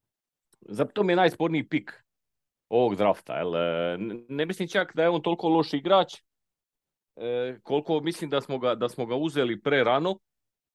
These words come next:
i da smo mogli dobit jednake, možda čak i bolje, bolje receivere,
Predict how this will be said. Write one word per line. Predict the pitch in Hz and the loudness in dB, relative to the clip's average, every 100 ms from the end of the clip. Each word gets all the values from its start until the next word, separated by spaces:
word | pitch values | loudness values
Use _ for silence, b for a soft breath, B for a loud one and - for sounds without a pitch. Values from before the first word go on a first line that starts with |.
| _ | _
i | - | -6
da | 120 123 | -2 -2
smo | - | -2
mogli | 131 156 143 | -4 -4 -2
dobit | 139 151 156 - | 0 0 0 -4
jednake, | 127 131 151 165 156 - 139 | -6 -2 -2 0 0 0 -2
možda | 143 143 | -2 -2
čak | 139 156 - | -2 -4 -6
i | |
bolje, | 131 170 147 123 - _ _ _ _ | -2 0 4 2 0 _ _ _ _
bolje | 147 143 | 0 2
receivere, | 120 117 - 151 147 135 110 | 0 -2 -2 2 4 4 0